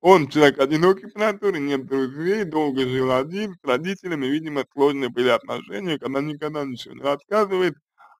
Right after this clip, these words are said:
А, но зна-, зная, а, властную маму и более мягкого папу, я предполагаю, что мать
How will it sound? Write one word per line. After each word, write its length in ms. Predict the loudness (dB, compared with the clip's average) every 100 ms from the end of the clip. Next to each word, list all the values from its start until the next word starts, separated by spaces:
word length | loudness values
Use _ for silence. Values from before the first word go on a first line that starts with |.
| _
А, 380 | 4 6 8 6
но 200 | 2 0
зна-, 420 | 4 8 8 6 -2
зная, 580 | 4 8 8 8 6 4
а, 500 | 2 4 4 4 2
властную 500 | 4 4 4 0 -8
маму 460 | 0 2 2 2 0
и 80 |
более 600 | 0 4 4 6 4 4
мягкого 560 | 0 0 0 -2 -12 -14 -2
папу, 420 | 0 2 -2 -4 _ _ _ 0
я 100 | 0
предполагаю, 680 | -2 -2 0 2 2 2
что 160 | 2 -2
мать 300 | 0 0 -2